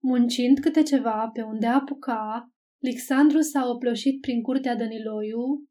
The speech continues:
cu învoirea tacită a doamnei. Iarna următoare, lucrând odată afară, în ger, la o reparație de automobil particular,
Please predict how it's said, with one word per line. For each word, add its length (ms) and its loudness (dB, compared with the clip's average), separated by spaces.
cu 120 0
învoirea 680 4
tacită 500 -6
a 120 -2
doamnei. 760 -6
Iarna 460 4
următoare, 960 4
lucrând 560 6
odată 360 2
afară, 560 -2
în 140 0
ger, 520 -4
la 500 -2
o 100 0
reparație 600 4
de 100 -2
automobil 680 -2
particular, 920 -4